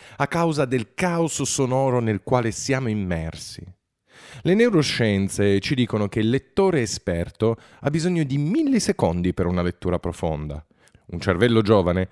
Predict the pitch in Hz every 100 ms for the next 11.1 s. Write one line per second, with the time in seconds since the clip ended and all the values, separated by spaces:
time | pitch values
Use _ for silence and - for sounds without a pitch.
0 | _ - - 101 95 113 107 92 95 165
1 | 170 110 90 98 85 98 90 - 107 92
2 | 90 90 95 90 - 98 104 110 113 -
3 | - - 95 92 - 127 117 101 95 107
4 | 104 95 92 - - - - 95 95 95
5 | 101 92 92 95 85 85 101 - 85 76
6 | 76 76 _ _ _ _ - - 107 131
7 | 120 107 - 104 101 104 104 - 135 127
8 | - 92 - 117 101 85 82 143 175 180
9 | 143 151 151 170 190 185 - 185 185 120
10 | 90 82 117 143 - 101 95 123 - -